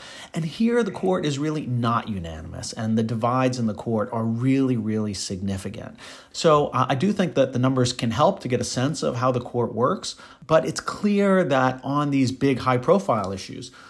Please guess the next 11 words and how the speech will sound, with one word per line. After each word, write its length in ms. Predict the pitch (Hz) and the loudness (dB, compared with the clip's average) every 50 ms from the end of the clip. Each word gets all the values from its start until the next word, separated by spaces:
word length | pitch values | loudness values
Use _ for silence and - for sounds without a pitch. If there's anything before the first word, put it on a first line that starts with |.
| - _ - | -20 _ -12
the 60 | - | -12
court's 420 | - - - 156 151 151 - - - | -12 -8 -6 -4 -4 -2 -4 -4 -4
divisions 640 | - 131 120 127 123 117 123 120 113 113 113 110 - - | -4 -4 -2 -2 -2 -2 0 0 0 0 0 -2 -2 -4
are 300 | 120 110 113 110 110 110 | -4 -2 0 0 0 0
as 200 | 104 101 95 107 | 0 -2 -4 -6
deep 540 | 117 110 - - - 151 151 160 160 - - | -10 -10 -10 -8 -4 -2 0 -2 -2 -4 -6
and 140 | - 123 117 | -6 -4 -2
as 140 | 113 107 - | -2 -2 -4
profound 640 | - - 113 107 104 - 117 113 110 107 107 101 95 | -4 -6 -6 -6 -4 -4 -4 -2 -2 -2 -2 -4 -4
as 140 | 92 87 | -6 -6
ever. 260 | 90 87 87 - 85 | -8 -10 -10 -12 -12